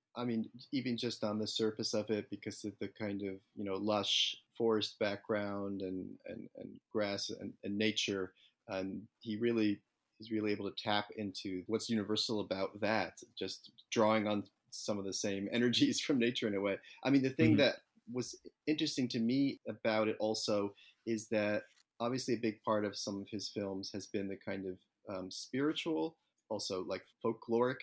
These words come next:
Speaker 1: you know, mythological aspect of, of Thailand and kind of Thai countryside. So
Speaker 2: Mm-hmm.
Speaker 1: it was interesting thinking about that a little here. I guess, again,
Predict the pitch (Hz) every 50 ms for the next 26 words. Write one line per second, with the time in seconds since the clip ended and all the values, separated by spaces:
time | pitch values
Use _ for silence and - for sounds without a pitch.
0 | - - 131 117 113 110 110 113 - 110 107 104 110 113 - 139 143 - 143 151
1 | 151 - - 160 151 147 - - 143 131 135 - - 123 - - 147 135 135 135
2 | 131 131 131 131 127 110 104 104 104 - - 107 104 104 101 - - 123 113 110
3 | 110 113 - - - 120 120 - 123 - - 135 135 143 147 - - _ - -
4 | - _ _ _ - - 160 156 143 131 120 143 139 131 143 151 147 - 156 -
5 | - 147 127 120 117 113 110 - - _ _ _ _ _ _ 139 120 - 120 113
6 | 104 104 98 - - 117 120 123 123 117 107 107 101 98 95 - - 104 95 95
7 | 92 90 - - 123 117 - 151 151 160 156 - - - - - _ _ _ 113
8 | 127 135 127 117 110 110 -